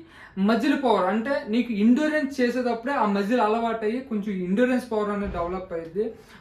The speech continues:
మజిల్ పవర్ డెవలప్ అయ్యిద్ది. ఎండ్యూరెన్స్ ఎక్కువ చేయాలి. నువ్వు ఫైవ్ కేఎం చేస్తున్నావు అంటే టెన్ to ట్వెల్వ్ కేఎం చేసే కెపాసిటీ ఈజీగా నీ బాడీలో ఉండాలి, అప్పుడే నువ్వు ఈజీగా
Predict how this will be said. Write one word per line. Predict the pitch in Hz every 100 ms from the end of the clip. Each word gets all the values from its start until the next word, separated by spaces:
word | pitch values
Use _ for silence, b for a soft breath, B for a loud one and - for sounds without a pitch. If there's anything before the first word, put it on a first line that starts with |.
| 180
మజిల్ | 170 196 202
పవర్ | 196 175
డెవలప్ | 165 165 165 160
అయ్యిద్ది. | 156 196 247 B B B 180
ఎండ్యూరెన్స్ | 202 247 247 - 190
ఎక్కువ | - 226
చేయాలి. | 214 190 196 233
నువ్వు | 233 254 -
ఫైవ్ | 226 240 254
కేఎం | 269 269
చేస్తున్నావు | 254 247 240 214
అంటే | 208 277 285 - 240
టెన్ | 247 262
to | 320 320
ట్వెల్వ్ | 247 240 233
కేఎం | 247 254 247
చేసే | 247 285 311 B B -
కెపాసిటీ | 226 285 285 285 247 311 214 233
ఈజీగా | 262 277 269 330 349 B B
నీ | 214 202
బాడీలో | 202 220 240 233 202
ఉండాలి, | 196 202 233 226
అప్పుడే | - 233 240
నువ్వు | 226 277 208 196
ఈజీగా | 202 233